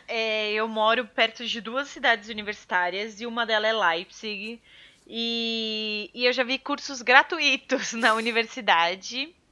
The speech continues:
Ou um, um outro curso também, que era um curso de dois anos, que eu vi que aí já era um,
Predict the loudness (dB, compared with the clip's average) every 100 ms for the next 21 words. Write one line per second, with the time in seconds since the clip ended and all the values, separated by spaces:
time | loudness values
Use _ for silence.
0 | _ _ _ _ _ -20 _ 8 10 8
1 | 4 -2 -6 -8 -8 -6 -4 -4 -6 -8
2 | -8 -8 -8 -2 6 6 4 -6 -4 -6
3 | -6 -2 -2 4 4 4 -2 -4 -4 -8
4 | -12 -10 -10 -4 -2 -2 -2 0 0 -2
5 | -8 -4 -2 -2 -2 -6 0 0 0 0
6 | 2 2 0 -8